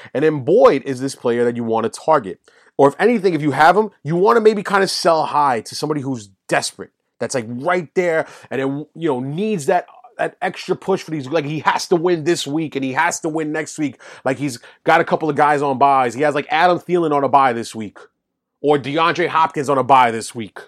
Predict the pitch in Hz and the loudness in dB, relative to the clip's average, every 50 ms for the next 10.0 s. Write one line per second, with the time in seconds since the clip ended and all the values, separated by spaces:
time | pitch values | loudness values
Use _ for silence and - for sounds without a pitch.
0 | _ _ _ _ _ _ _ _ _ _ _ _ _ _ _ _ _ _ _ _ | _ _ _ _ _ _ _ _ _ _ _ _ _ _ _ _ _ _ _ _
1 | _ _ _ _ _ _ _ 147 147 151 151 147 151 151 160 185 208 208 208 180 | _ _ _ _ _ _ _ -2 0 0 0 -2 -2 -2 -2 -2 0 0 -2 -2
2 | - - - 185 165 165 170 165 139 - 160 151 143 - - 156 160 147 139 - | -6 -4 -4 -2 -2 0 -2 -4 -2 0 0 0 0 -2 2 4 4 4 4 2
3 | - - - _ _ _ _ _ - 139 131 135 123 107 98 104 101 92 90 95 | -4 -18 -20 _ _ _ _ _ 0 2 2 2 2 -2 -4 -6 -6 -6 -8 -12
4 | 87 98 95 90 98 95 98 95 98 90 87 95 104 101 98 101 104 104 110 110 | -12 -14 -12 -10 -8 -8 -8 -8 -10 -14 -12 -10 -10 -8 -8 -8 -8 -6 -6 -6
5 | 107 110 90 113 117 110 113 110 104 - - _ _ _ _ _ - 127 127 127 | -6 -8 -8 -10 -4 -2 -2 -2 -2 -4 -8 _ _ _ _ _ 2 2 2 2
6 | 120 117 110 104 131 156 190 208 - - 143 139 139 139 139 147 147 147 143 135 | 0 -4 -2 2 4 4 6 4 2 2 0 0 2 2 2 2 4 2 2 0
7 | - - 147 139 139 143 135 - - - 151 151 151 147 - _ - 101 98 98 | 0 0 2 4 4 4 2 0 -4 -4 -2 0 0 -2 -4 _ -8 -6 -6 -6
8 | - 151 185 220 214 190 220 262 311 330 - - - 139 131 - - 127 139 139 | -4 0 4 4 4 6 6 6 6 4 2 2 0 0 0 0 -4 -8 -8 -6
9 | 147 156 147 143 151 139 127 143 143 143 143 - 165 202 190 139 98 87 85 - | -6 -4 -4 -4 -4 -4 -4 -4 -6 -6 -4 -4 -4 -4 -2 -4 -6 -8 -12 -16